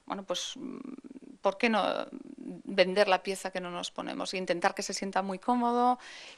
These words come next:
eh, argumentar ese precio por las diferentes razones, explicarle el porqué y a partir de ahí,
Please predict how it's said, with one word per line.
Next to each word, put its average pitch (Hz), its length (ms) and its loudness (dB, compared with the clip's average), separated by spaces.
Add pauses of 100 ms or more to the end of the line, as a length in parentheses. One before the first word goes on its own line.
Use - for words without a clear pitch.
(180)
eh, 165 960 2 (300)
argumentar 165 560 0
ese 175 220 -2
precio 294 720 4
por - 100 -4
las - 420 -8
diferentes 180 880 -2
razones, 233 460 0
explicarle 175 480 -2
el 175 60 -4
porqué 208 400 -2
y 233 80 2
a 208 60 0
partir - 320 -4
de 185 60 2
ahí, 214 240 0